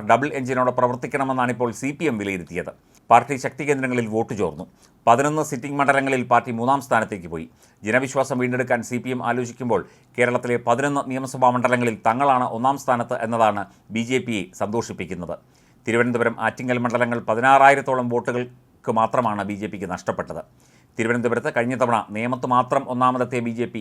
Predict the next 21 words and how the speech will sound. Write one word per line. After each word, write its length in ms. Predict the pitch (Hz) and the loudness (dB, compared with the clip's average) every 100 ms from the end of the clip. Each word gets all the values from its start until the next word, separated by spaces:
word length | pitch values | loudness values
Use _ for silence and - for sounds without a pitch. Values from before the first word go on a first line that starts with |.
| 85 | -8
ഇത്തവണ 260 | 98 123 107 - _ _ 117 | -4 -2 -2 -6 _ _ -6
ഇരുപത്തിരണ്ടായിരത്തി 640 | 127 127 139 131 127 123 117 | -4 0 4 6 6 4 0
അറുന്നൂറ്റി 300 | 117 131 120 | 0 -6 -4
പതിമൂന്ന് 340 | 123 127 143 143 | -2 -2 -4 -2
വോട്ടിൻ്റെ 280 | 127 123 123 110 | -2 -2 -2 -2
ഭൂരിപക്ഷത്തിൽ 500 | 120 151 147 104 95 - _ 101 | -2 -2 -4 -10 -10 -12 _ -4
നേമത്ത് 300 | 110 120 120 - 104 | -2 -2 -4 -6 -2
ഒന്നാമതെത്തിയതിന് 640 | 120 139 139 - 120 113 | 2 2 0 -2 -2 -2
പുറമെ 220 | 101 101 147 - _ - | -2 -2 -6 -12 _ -2
വട്ടിയൂർക്കാവ്, 540 | 107 127 117 117 107 - | 0 0 2 2 2 0
കഴക്കൂട്ടം, 420 | 110 120 127 120 107 110 | 0 0 -4 -6 -6 -2
കാട്ടാക്കട, 420 | 107 117 120 117 - | 0 0 0 -2 -2
ആറ്റിങ്ങൽ, 380 | 107 104 120 110 104 _ _ - | -4 -6 -6 -6 -8 _ _ -10
പുതുക്കാട്, 420 | 120 - 135 107 - _ _ 107 | -6 2 4 4 0 _ _ -6
ഇരിങ്ങാലക്കുട, 480 | 113 127 123 123 104 107 | -2 2 2 0 -4 -2
നാട്ടിക, 300 | 110 110 120 90 - | -2 -2 -2 -2 -4
തൃശൂർ, 340 | 117 - 117 - 110 | -10 -6 -6 -4 -4
ഒല്ലൂർ, 260 | 120 120 90 92 | -2 -2 -4 -4
മണലൂർ 320 | 110 127 113 82 - _ 101 | -2 0 -2 -6 -16 _ -4
നിയമസഭാ 400 | 120 127 123 113 | -4 -2 2 2
മണ്ഡലങ്ങളിലും 520 | 113 110 104 104 120 | 2 -2 -2 -4 -6